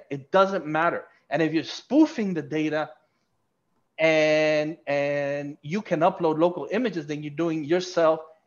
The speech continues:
and or your clients a disservice by not taking local images, not hiring someone to do it, 'cause it works so much better. I can't tell you how much better it works. I mean, I, I could show you. <laughs> Not gonna do it here. But I mean, we,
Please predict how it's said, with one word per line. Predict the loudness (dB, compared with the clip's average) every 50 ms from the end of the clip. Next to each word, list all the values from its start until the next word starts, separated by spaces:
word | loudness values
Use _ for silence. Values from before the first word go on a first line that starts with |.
| _ 0
and | 2 2 2 2 2 2
or | 4 4 4
your | 4 2
clients | 0 0 0 0 -2 -2 -4 -6
a | -6
disservice | -4 0 0 0 0 0 0 0 2 2 2 0 -4 -8 -10 _ _ _ _ _ _
by | 0 2 2
not | 4 2 2 0 0
taking | -2 -6 -6 -6 -4 -2
local | -2 -2 -2 -2 -4 -6
images, | -6 -6 -8 -10 -6 -2
not | -2 -2 0
hiring | 0 2 2 4 4 2 0 -4 -6
someone | -6 -6 -6 -6 -8 -12 -14 _ _ _ _ _ _ _ _ _ _ _
to | -10 -8
do | 0 4 4 4 4
it, | 2 -2 -8 _ _ _ _
'cause | _ -14 -10 -8
it | -8 -6
works | -6 -6 -8 -8 -10 -14
so | -16 -8 -4 -4 -2 -2 -2 -4 -6 -8 -10 -12
much | -10 -8 -4 -4 -4 -4 -6 -10 -18 _ _ _ _ _ _ _ _ _ _ _ _ _ _ _ _ -2
better. | 0 2 2 2 2 2
I | 0
can't | -2 -2 -4 -6 -6 -8 -10
tell | -6 -2 0 0
you | 0 0 -2 -2
how | -2 -2
much | -2 -4 -6 -12 _ _
better | -4 -4 -2 -2 -4
it | -4 -2
works. | -2 -2 -2 -2
I | -4 -6 -8
mean, | -8 -8 -10
I, | -10 -10 -10
I | -10 -10
could | -10 -10 _ -10 -10 -8
show | -8 -6 -6 -4 -4
you. | -6 -8 -14 -18 _ _ _
<laughs> | _ _ -8
Not | -8 -8 -6 -6
gonna | -8 -8 -8 -8 _
do | -2 0 0 0
it | -2
here. | -4 -6 -6 -6 -8 -10 _ _ _ _ _ _ _ _ _ _ 0
But | 2 4 4
I | 4
mean, | 2 0 -4 -6
we, | -6 -8